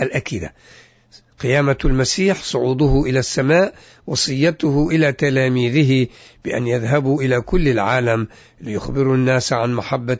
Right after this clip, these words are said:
الله وعن نعمة الله. صديقي المستمع، يسرنا أن تكون معنا في المرة القادمة، إذ نواصل دراسة هذا السفر الجليل، سفر أعمال الرسل،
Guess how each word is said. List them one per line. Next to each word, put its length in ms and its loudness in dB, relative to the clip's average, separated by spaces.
الله 420 0
وعن 240 -4
نعمة 460 0
الله. 260 -8
صديقي 500 -2
المستمع، 680 2
يسرنا 680 2
أن 100 0
تكون 380 0
معنا 540 2
في 120 -6
المرة 520 0
القادمة، 640 2
إذ 140 -2
نواصل 560 2
دراسة 580 2
هذا 220 2
السفر 420 -2
الجليل، 480 0
سفر 340 -4
أعمال 380 2
الرسل، 480 0